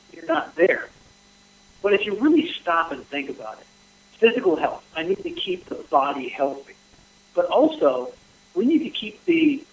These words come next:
the thing that drives the body, the mind, we need to keep that healthy. And when you using meditation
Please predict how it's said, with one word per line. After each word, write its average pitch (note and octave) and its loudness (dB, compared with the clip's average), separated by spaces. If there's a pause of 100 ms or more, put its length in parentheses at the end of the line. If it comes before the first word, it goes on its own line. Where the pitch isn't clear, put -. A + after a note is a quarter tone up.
(120)
the D#3+ -4
thing A3 -2
that D#3 -4
drives F3 0
the D3 4
body, B2 -6 (180)
the D#3+ -6
mind, D#3+ 0
we F3 0
need A#3+ 0
to F3+ -8
keep - -12
that F3+ 2
healthy. - -6 (640)
And E3+ -2
when A#3 0
you A3+ 0
using G3+ -4
meditation E3+ -2